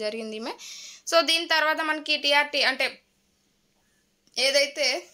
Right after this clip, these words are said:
డిఎస్సి అనేది ఉన్నదో, so దాన్ని కూడా భర్తీ చేస్తామని అయితే చెప్తున్నారు. So, ఇది మనకి త్వరలోనే మనకి ఈ టూ త్రీ డేస్‌లో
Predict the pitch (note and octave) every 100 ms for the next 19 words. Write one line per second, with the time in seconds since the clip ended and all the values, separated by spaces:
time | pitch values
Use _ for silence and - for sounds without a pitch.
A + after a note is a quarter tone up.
0 | _ _ _ _ _ B3 C4+ C#4+ C#4+ D4
1 | C4+ B3+ A#3+ A3+ B3 G#4+ D4 B3+ B3+ C4
2 | B3 B3 A#3+ - - - - A#3 A#3 B3
3 | B3 B3 B3+ B3 A#3 A3+ A#3+ A3 - A#3+
4 | A3+ F4 B4 - - - - - C#4 C#4
5 | C#4 F4 D#4 D4+ D#4 D#4 _ A#3+ A#3+ C#4
6 | D4+ D4+ D4 C#4 C#4+ C#4 C4+ C4 C#4+ C#4+
7 | D4 C#4 C4+ C#4+